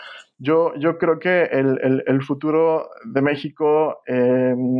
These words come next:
no está, digamos, en que la guerra contra las drogas, eh, tenga un fin cercano. Yo creo que es algo que se va a mantener. Es un fenómeno alimentado por el capitalismo y entre,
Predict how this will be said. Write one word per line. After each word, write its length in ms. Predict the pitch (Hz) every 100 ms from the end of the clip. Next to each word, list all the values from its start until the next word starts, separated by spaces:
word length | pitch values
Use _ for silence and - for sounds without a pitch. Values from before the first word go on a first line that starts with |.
| -
no 180 | 135 151
está, 340 | 151 - 151 156
digamos, 840 | 147 143 143 147 139 - - _ - - _ _
en 540 | 127 127 127 127 127 -
que 100 | 127
la 440 | 127 123 123 127
guerra 240 | 131 143 139
contra 300 | 131 127 123
las 100 | 131
drogas, 760 | 127 131 131 127 - - - -
eh, 360 | 120 120 117 113
tenga 200 | 135 135
un 140 | 135
fin 580 | 135 131 127 123 117 117 -
cercano. 520 | 123 127 131 185 202
Yo 80 | -
creo 140 | 123
que 120 | - 120 117
es 160 | 117
algo 240 | 127 127 120
que 360 | 120 120 120 123 _ - - - _ -
se 200 | - 123
va 120 | 131
a 40 |
mantener. 540 | 135 123 123 127 156 190
Es 140 | -
un 120 | 139
fenómeno 460 | 135 127 127 127 123
alimentado 600 | 127 127 127 127 131 127
por 160 | 123
el 80 | 123
capitalismo 800 | 123 123 - 135 143 151 160 196
y 160 | 147 120
entre, 640 | 120 - 120 123 123